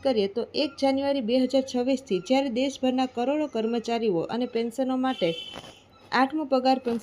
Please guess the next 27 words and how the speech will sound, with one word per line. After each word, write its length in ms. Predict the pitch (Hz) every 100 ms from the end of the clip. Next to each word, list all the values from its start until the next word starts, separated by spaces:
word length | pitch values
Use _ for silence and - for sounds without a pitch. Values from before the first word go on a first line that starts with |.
| 247
સરકાર 300 | 240 202 175 196
લાગુ 240 | 233 262
કરવા 340 | 254 240 240 240
જઈ 160 | 233 240
રહી 220 | 220 220
છે 100 | 208 -
અને 180 | 214 226
તેની 340 | 247 269 285
મંજૂરી 400 | 233 226 247 185 247
સરકાર 280 | 240 294 285
દ્વારા 320 | 240 233 214
મળી 200 | 226 254 208
ગઈ 120 | 180
છે, 160 | 175 185
એટલે 300 | 220 269 269
કે 120 | 196
ટૂંક 240 | 190 262 320
જ 100 | 320
સમયમાં 540 | 254 247 240 190 180
કર્મચારીઓ 640 | 233 254 277 262 240 240 247 247
માટે 240 | 247 175 175 - - - _ -
કમિટીની 520 | 254 285 311 285 285 220
રચના 320 | 220 240 226
કરવામાં 400 | 208 202 226 262 -
આવશે. 300 | 202 202 - 175 -
આઠમા 320 | 262 320 320 311
પગાર 240 | 285 285